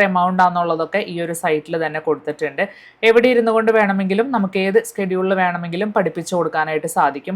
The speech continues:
മിനിമം അവേഴ്സോ അങ്ങനത്തെ കാര്യങ്ങളൊന്നും ഈ ഒരു സൈറ്റിൽ അങ്ങനെ പറയുന്നില്ല കേട്ടോ. ബാക്കി ഡീറ്റെയിൽസ് ഒക്കെ നിങ്ങൾ വായിച്ച് മനസ്സിലാക്കുക. ഇവിടെ ഗെറ്റ് സ്റ്റാർട്ടഡ് എന്നൊരു ബട്ടണിൽ ക്ലിക്ക് ചെയ്തിട്ട് വേണം പ്രൊഫൈൽ രജിസ്റ്റർ ചെയ്യാനായിട്ട്.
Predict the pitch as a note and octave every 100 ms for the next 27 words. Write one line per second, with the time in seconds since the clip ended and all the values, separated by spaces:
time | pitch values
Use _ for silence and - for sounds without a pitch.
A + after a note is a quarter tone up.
0 | F#3+ F#3+ F#3+ F#3+ E3+ D#3+ E3 E3 F#3+ F#3
1 | F3+ F3 F#3+ E3 D#3 D#3 D3+ D3+ F#3+ -
2 | E3 D#3+ A3 - _ _ - F#3 E3+ E3+
3 | E3+ E3 E3 D#3+ C#3+ C#3+ D3 C3+ C3 F#3+
4 | G#3 _ _ _ _ _ _ - G#3 G3
5 | G3 - F#3+ F#3+ F#3+ F#3 F#3 F#3+ F#3 F3
6 | F3 E3+ D#3 D#3 F3+ E3 - F3 D3 E3
7 | F#3 G3+ F#3+ F3+ F#3+ F#3+ - F#4+ F3+ F3
8 | F#3 F3+ F#3 F3 D#3+ D#3+ E3+ F3+ D#3+ D#3
9 | E3+ D#3+ D#3+ D3+ C#3+ G3+ - F#3 - D3
10 | D#3+ F#3+ F#3 E3+ - F3 D#3 C3+ B2+ B2
11 | B2 -